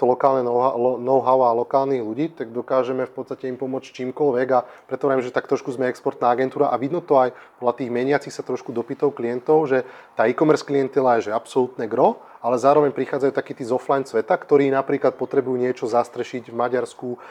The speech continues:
a ísť niečo vybaviť do Poľska, mm, nejaké obchodné stretnutie zastrešiť. A, takže, e, je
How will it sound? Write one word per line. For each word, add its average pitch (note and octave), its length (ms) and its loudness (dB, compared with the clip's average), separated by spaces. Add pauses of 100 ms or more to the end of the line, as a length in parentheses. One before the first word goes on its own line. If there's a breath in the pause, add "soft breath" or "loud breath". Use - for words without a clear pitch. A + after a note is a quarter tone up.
(220 loud breath)
a A#2 100 4 (800)
ísť C3+ 160 -2
niečo B2+ 240 -2
vybaviť B2 400 0
do C#3 80 4
Poľska, C3+ 800 4 (320 loud breath)
mm, A#2+ 400 -4
nejaké C3 320 2
obchodné C3+ 320 2
stretnutie C3+ 560 -4
zastrešiť. C3+ 640 -2 (400 loud breath)
A, B2 80 4 (920)
takže, C3+ 400 2
e, - 160 -12 (400)
je F3 100 8